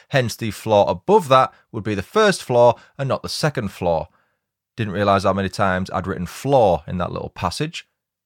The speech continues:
I don't want to get needlessly concerned with semantics, but just picture the fourth window up from the ground. That's where Maguire and Fay's tenement was.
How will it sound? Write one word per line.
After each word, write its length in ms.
I 100
don't 200
want 200
to 100
get 160
needlessly 560
concerned 560
with 120
semantics, 720
but 140
just 220
picture 480
the 220
fourth 400
window 380
up 260
from 180
the 80
ground. 540
That's 240
where 100
Maguire 460
and 180
Fay's 320
tenement 460
was. 480